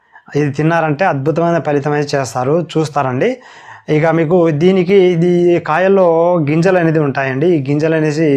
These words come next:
ఇగో మీకు చూపిస్తాను అది కూడా. ఆ, ఇది ఒక చేతితో మొబైల్ పట్టుకున్నాను, ఇది నా ఏళ్ళు ఇలా ఇరికిపోయినాయి అనమాట. చూడండి ఇందులో గింజలు అనేసి ఉంటాయండి. చూడండి ఇదిగో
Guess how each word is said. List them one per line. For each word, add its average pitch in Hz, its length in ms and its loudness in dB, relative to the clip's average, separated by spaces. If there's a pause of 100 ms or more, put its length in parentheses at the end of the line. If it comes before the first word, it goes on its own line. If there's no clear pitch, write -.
(100)
ఇగో 151 160 -2 (220)
మీకు 135 260 -14
చూపిస్తాను 143 500 -10
అది 127 140 -8
కూడా. 127 200 -6 (1080)
ఆ, - 20 -12 (600)
ఇది 135 180 -16
ఒక - 100 -18
చేతితో 139 340 -10
మొబైల్ 147 440 -10
పట్టుకున్నాను, 147 400 -12
ఇది 143 260 -6
నా 139 140 -10 (220)
ఏళ్ళు 147 240 -2
ఇలా 135 180 -6
ఇరికిపోయినాయి 127 600 -8
అనమాట. 123 200 -16 (140)
చూడండి 139 280 -6
ఇందులో 139 200 -6
గింజలు 147 460 -2
అనేసి 147 200 -8
ఉంటాయండి. 127 460 -14
చూడండి 127 420 -16
ఇదిగో 139 220 -10